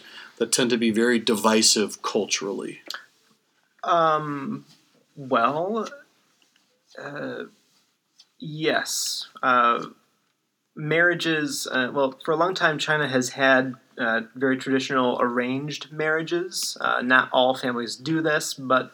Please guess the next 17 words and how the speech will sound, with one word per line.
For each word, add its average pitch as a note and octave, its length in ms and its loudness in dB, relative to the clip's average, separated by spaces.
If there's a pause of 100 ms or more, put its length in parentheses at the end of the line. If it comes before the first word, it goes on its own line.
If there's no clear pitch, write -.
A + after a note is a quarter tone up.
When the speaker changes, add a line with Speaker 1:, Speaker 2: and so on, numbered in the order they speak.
Speaker 2:
there's C3 220 2
always C3+ 420 2
sort C3 160 0
of B2 60 -4
a A#2+ 40 -4
deep, C3 400 -6 (680)
really C#3+ 400 0
intense C3 400 -4
pressure C3 760 2
on, A#2+ 540 -2
uh, A#2 320 0 (100)
younger B2 240 0
people B2+ 380 -4
to A#2+ 340 -4
get A#2 280 -2
married, A#2+ 480 -2 (500)
and B2 640 -4